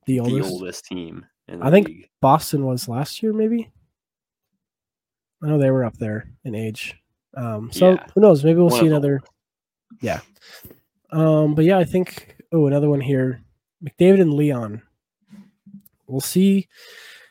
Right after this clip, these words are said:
Speaker 1: this year. I know, <clears throat> at least on the Yahoo Fantasy thing, they were saying that Leon, or at least McDavid, was gonna get a hundred fifty points again. Do you think that's something that's realistic? Him getting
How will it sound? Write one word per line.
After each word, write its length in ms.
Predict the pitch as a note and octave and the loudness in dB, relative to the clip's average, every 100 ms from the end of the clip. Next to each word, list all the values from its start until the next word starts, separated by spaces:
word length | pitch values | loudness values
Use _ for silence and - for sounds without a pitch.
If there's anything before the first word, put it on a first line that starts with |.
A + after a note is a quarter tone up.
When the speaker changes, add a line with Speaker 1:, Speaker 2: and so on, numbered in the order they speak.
| _ - | _ 0
Speaker 1:
this 300 | E3 F3+ - | 2 2 4
year. 220 | E3 D3+ | 4 4
I 100 | C3+ | 4
know, 360 | E3 G3 F#3+ - | 4 6 4 0
<clears throat> 80 | - | 2
at 420 | G3 F#3+ C#3 - - - - | 4 4 2 -6 -18 -20 -2
least 240 | F3+ F#3 | 2 2
on 80 | G3 | 2
the 80 | F3+ | 2
Yahoo 320 | D3+ D#3+ D#3+ | 0 0 -4
Fantasy 460 | D#3 D#3 D#3 D#3 D3+ | -4 -4 -4 -6 -12
thing, 480 | - C#3+ C3+ C3 - _ _ _ _ _ _ _ _ | -12 -12 -12 -14 -20 _ _ _ _ _ _ _ _
they 220 | D#3 D#3 | -12 -6
were 100 | E3 | -4
saying 320 | D#3+ F3+ D#3 D3 | -4 -4 -4 -4
that 200 | C#3+ - | -6 -8
Leon, 540 | C#3+ D3+ C#3+ C#3 C3+ C3 _ _ _ _ _ _ _ | -10 -8 -6 -8 -10 -12 _ _ _ _ _ _ _
or 140 | D#3 C3+ | -10 -6
at 80 | D#3 | -6
least 180 | E3+ D#3 | -6 -8
McDavid, 380 | C#3 D#3 D3+ | -8 -6 -6
was 160 | C3+ C3+ | -8 -10
gonna 160 | C#3+ C3+ | -10 -10
get 120 | C3 | -10
a 40 | |
hundred 280 | A#2+ C#3 C3 | -10 -12 -12
fifty 240 | C3+ B2+ B2 | -14 -16 -16
points 340 | - B2+ - | -14 -16 -14
again. 240 | A2+ A2+ | -14 -14
Do 120 | A#2 C#3 | -8 -8
you 80 | |
think 220 | C#3 D3 C3 | -6 -10 -10
that's 240 | B2 - | -10 -10
something 300 | C#3+ C3 D3 | -10 -8 -8
that's 220 | C#3+ - | -10 -8
realistic? 500 | C#3+ C#3 C#3+ D#3+ - _ _ _ _ _ _ _ _ _ _ | -8 -6 -8 -10 -12 _ _ _ _ _ _ _ _ _ _
Him 100 | C#3+ | -10
getting 340 | C3 C3+ B2+ | -8 -8 -8